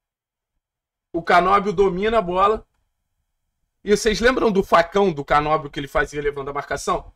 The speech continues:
Olha o facão que o Vitor Bueno ele faz agora pra entrar na área. E o Canóbio lê muito bem essa jogada. Faz o facão pro Vitor Bueno.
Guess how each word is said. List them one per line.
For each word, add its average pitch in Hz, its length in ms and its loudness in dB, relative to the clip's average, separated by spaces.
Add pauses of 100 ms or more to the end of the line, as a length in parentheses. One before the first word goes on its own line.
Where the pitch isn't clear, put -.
(360)
Olha 226 200 4
o 262 40 0
facão 208 420 0
que 214 80 -10
o 196 60 -4
Vitor 175 320 -4
Bueno 160 240 -2
ele 156 100 -8
faz 151 280 -2
agora 143 340 -2
pra 147 180 -6
entrar 143 300 -4
na 147 80 0
área. 127 220 -4 (600)
E 147 60 -10
o 156 80 -6
Canóbio 170 460 0
lê 185 100 0
muito 185 320 -4
bem 180 280 4
essa 147 220 0
jogada. 135 360 0 (1400)
Faz 165 260 2
o 160 60 -14
facão 160 280 -2
pro - 160 -16
Vitor 165 280 -8
Bueno. 180 340 -2